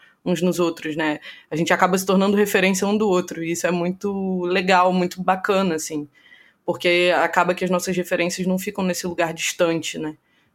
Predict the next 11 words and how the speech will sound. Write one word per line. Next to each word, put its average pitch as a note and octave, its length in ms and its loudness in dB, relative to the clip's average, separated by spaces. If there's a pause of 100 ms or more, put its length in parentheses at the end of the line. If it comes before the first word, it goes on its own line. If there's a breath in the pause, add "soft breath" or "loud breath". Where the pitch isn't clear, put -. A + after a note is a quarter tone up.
(160)
Nesse D#3 460 -4
lugar D#3+ 560 0
de D#3 640 -8
endeusamento, D#3 1080 -2
né? D#3+ 220 -4 (380 loud breath)
Que - 100 0
é - 20 4
uma F#3+ 140 2
coisa G3 200 0
muito G3+ 220 -2
comum, G#3 460 0